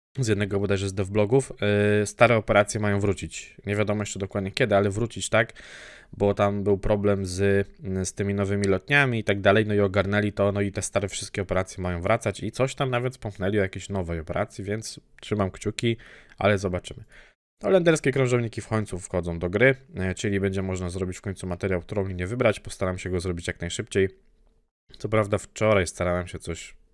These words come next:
złotym lwem, już on już nie jest N D A, coś ugrać, ale ta linia jest mocno średnia, wam powiem szczerze. Ale to zostawię sobie na inny materiał. E,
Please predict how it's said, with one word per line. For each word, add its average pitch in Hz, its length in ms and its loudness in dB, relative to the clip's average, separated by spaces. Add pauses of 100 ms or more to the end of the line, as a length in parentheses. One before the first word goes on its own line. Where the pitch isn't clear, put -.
(160)
złotym 92 400 -2
lwem, 90 320 0
już 87 120 -8
on 87 120 -10
już - 160 -12
nie 95 60 -4
jest 90 180 -4
N 87 100 -6
D 87 100 0
A, 87 120 0 (800)
coś 107 160 -2
ugrać, 101 500 0
ale 95 300 4
ta 101 160 2
linia 92 320 2
jest - 560 -8 (200)
mocno 85 520 -8
średnia, 87 840 -12 (280)
wam 82 200 -12
powiem 82 420 -10
szczerze. 85 580 -10 (600)
Ale 127 200 6
to - 140 -4
zostawię 85 400 -8
sobie - 260 -10
na 85 160 -6
inny 90 240 -6
materiał. 95 480 2
E, 90 40 -6